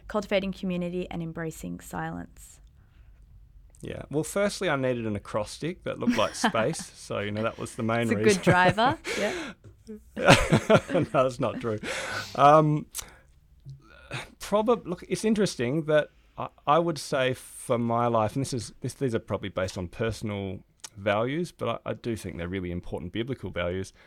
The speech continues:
Speaker 2: uh, community and the value of, uh, submitting one's life and, uh, our time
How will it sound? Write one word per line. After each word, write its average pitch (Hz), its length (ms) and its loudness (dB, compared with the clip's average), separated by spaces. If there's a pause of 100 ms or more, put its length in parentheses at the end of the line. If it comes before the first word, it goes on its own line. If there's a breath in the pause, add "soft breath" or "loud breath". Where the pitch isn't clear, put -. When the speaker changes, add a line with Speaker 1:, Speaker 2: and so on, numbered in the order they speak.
(240 soft breath)
Speaker 2:
uh, 98 200 -8
community 147 640 -2 (640 soft breath)
and 107 180 -2
the 104 40 -2
value 101 420 2
of, 95 200 -6 (260)
uh, - 240 -12 (520)
submitting 110 600 0
one's 92 280 -4
life 110 440 2
and, 95 100 -4
uh, 87 80 -4 (240)
our 85 320 -10
time 110 840 -2